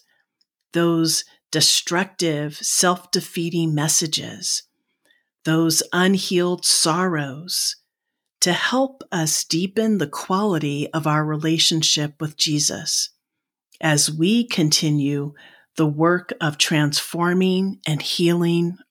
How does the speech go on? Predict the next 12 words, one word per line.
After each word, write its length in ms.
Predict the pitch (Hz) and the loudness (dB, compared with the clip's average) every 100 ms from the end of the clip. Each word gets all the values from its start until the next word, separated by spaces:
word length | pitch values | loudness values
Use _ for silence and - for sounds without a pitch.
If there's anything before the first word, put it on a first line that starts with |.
| - | -4
ourselves. 1120 | 156 - - 151 151 165 151 - - - - _ _ _ _ _ _ _ _ _ _ _ _ _ _ _ _ - | 0 0 0 -2 -6 -8 -14 -6 -4 -4 -6 _ _ _ _ _ _ _ _ _ _ _ _ _ _ _ _ -2
As 200 | 156 180 | 0 4
Lent 240 | 190 202 | 2 2
begins 460 | 208 190 185 180 165 | -2 2 2 2 2
this 380 | 156 202 - 190 | 2 2 2 0
year 220 | 185 185 | 2 2
and 240 | 160 160 | 4 2
every 340 | 180 165 156 156 | 0 -2 -2 -4
year, 480 | 143 80 - - - _ _ _ _ _ _ _ _ _ _ _ _ - | -4 -8 -10 -12 -16 _ _ _ _ _ _ _ _ _ _ _ _ -6
I 160 | 156 - | -6 0
ask 340 | 180 180 - | 0 2 0
myself, 720 | 165 151 - 139 139 151 - | 0 -2 0 -2 -2 -8 -16